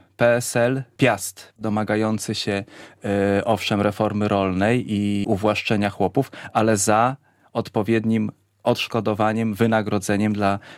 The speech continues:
dotychczasowych właścicieli ziemskich. Tu nie są te myśli rewolucyjne. Tu jest ta myśl, byśmy powiedzieli, bardziej zachowawcza, ale też z perspektywy czasu bardziej po prostu wydaje się sprawiedliwa.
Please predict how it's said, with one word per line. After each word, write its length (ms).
dotychczasowych 600
właścicieli 500
ziemskich. 420
Tu 100
nie 140
są 160
te 140
myśli 320
rewolucyjne. 760
Tu 160
jest 280
ta 100
myśl, 480
byśmy 260
powiedzieli, 440
bardziej 680
zachowawcza, 800
ale 200
też 180
z 80
perspektywy 560
czasu 300
bardziej 320
po 120
prostu 460
wydaje 300
się 140
sprawiedliwa. 760